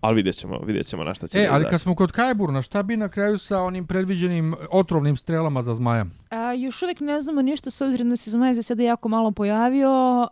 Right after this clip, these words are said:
Speaker 2: Ali nije
Speaker 1: Djeluje,
Speaker 2: delovao.
Speaker 1: djeluje
Speaker 3: Nije delo-,
Speaker 1: regenerisano,
Speaker 3: delo-,
Speaker 1: ja.
Speaker 3: delovao okej.
Speaker 2: Da. A i
Speaker 1: Dobro.
Speaker 2: pomenuli bi to, Cersei bi pomenula, neko bi pomenuo. Pošto on pom-, jer on je njoj rekao, "E, ispalili smo na njega, e, strelu veću od tebe." I ništa mu nije bilo.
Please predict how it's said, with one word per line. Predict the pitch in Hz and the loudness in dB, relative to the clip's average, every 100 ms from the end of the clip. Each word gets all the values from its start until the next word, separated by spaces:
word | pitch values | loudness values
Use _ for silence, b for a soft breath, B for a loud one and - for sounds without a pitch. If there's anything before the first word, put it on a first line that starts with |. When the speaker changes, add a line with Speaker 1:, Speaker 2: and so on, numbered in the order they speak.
| - | -2
Speaker 2:
Ali | 214 233 - - | -2 4 6 8
nije | 139 139 | 8 6
Speaker 1:
Djeluje, | 139 151 165 | 10 12 12
Speaker 2:
delovao. | 156 131 | 12 10
Speaker 1:
djeluje | 165 165 | 8 10
Speaker 3:
Nije | 160 | 10
delo-, | - | 10
Speaker 1:
regenerisano, | 160 151 139 214 240 | 8 8 8 6 4
Speaker 3:
delo-, | 233 226 | 6 6
Speaker 1:
ja. | 220 | 4
Speaker 3:
delovao | - 233 226 | 2 2 4
okej. | 226 - 214 170 _ _ _ _ _ | 2 2 -2 -2 _ _ _ _ _
Speaker 2:
Da. | 123 104 - _ | -10 -10 -12 _
A | 151 | 10
i | |
Speaker 1:
Dobro. | 175 107 | 10 10
Speaker 2:
pomenuli | 180 185 196 226 208 | 10 10 10 8 8
bi | 147 | 6
to, | - 147 113 | 6 4 4
Cersei | - 156 147 143 | 0 0 2 0
bi | 131 | 2
pomenula, | 135 131 131 135 117 | 2 2 2 2 0
neko | 131 156 | 0 0
bi | 156 | 0
pomenuo. | 170 160 160 151 | 2 2 2 2
Pošto | 107 139 202 | 4 4 6
on | 214 | 6
pom-, | 226 196 - B | 6 2 -4 B
jer | 156 156 | 4 8
on | 214 | 8
je | 226 | 6
njoj | 202 240 | 8 8
rekao, | 208 254 - 208 156 B B | 8 6 6 6 6 B B
"E, | - 185 123 - - | 6 6 6 0 -8
ispalili | 139 - 165 190 196 | -4 4 6 6 4
smo | 165 175 | 2 2
na | 156 | 2
njega, | 156 185 170 156 139 139 | 4 4 6 4 4 0
e, | 143 | -2
strelu | 127 165 165 180 156 | 0 4 6 8 6
veću | 151 175 - 147 | 6 4 8 8
od | 143 | 8
tebe." | 160 135 98 - _ - | 4 0 -4 -12 _ -10
I | 160 | -2
ništa | 147 127 | -2 0
mu | 123 | -2
nije | 113 107 | 0 -2
bilo. | 98 90 | -4 -8